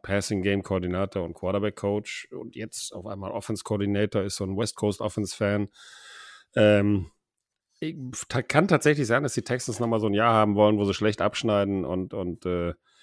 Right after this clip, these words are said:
um einen guten Draft zu kriegen, aber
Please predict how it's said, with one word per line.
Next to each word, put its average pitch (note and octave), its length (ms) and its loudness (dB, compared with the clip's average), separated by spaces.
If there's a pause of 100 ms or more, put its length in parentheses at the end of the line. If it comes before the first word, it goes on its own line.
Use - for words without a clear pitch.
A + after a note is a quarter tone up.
(1200)
um A2+ 140 -4
einen G2 80 -6
guten F#2+ 260 -4
Draft F#2+ 300 -2
zu - 100 -8
kriegen, F2 380 -6
aber - 180 -14